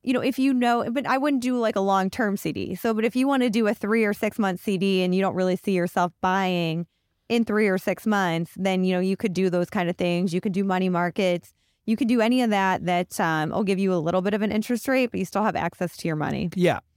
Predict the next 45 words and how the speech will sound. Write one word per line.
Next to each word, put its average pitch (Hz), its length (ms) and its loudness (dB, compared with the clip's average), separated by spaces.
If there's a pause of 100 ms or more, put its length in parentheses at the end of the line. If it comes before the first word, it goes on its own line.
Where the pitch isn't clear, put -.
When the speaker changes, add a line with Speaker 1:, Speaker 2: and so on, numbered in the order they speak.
Speaker 2:
Yeah, 139 240 2
yeah, 113 220 0
yeah. 131 220 0
It 139 140 -2
depends 240 300 0
on 233 100 2
when 196 160 2
you 156 100 4
need 135 200 4
it, 117 180 -2 (180)
y-, 131 220 -4
you 135 140 2
know, 113 240 4
and, 110 160 2
and, 117 280 4
and 117 280 2
how, 107 300 4
how 117 160 2
liquid 110 320 2
it 95 80 -8
gets. - 440 -10
Speaker 1:
And 233 140 2
Steven 262 360 0
said 196 200 0
a 190 40 2
lot 190 180 2
of 202 120 2
high 190 160 2
yield 185 300 0
savings 175 400 0
accounts 175 400 -2
are 151 100 0
over 160 240 0
three 165 220 -4
and 165 80 -2
a 175 40 0
half 147 160 -2
percent. 127 180 -2
Speaker 2:
Yeah, 113 360 2
they 120 180 4
are. 123 300 4
It's, - 220 -4 (680)
Speaker 1:
You 196 120 0
know. 180 80 2
Speaker 2:
it's, 165 120 -4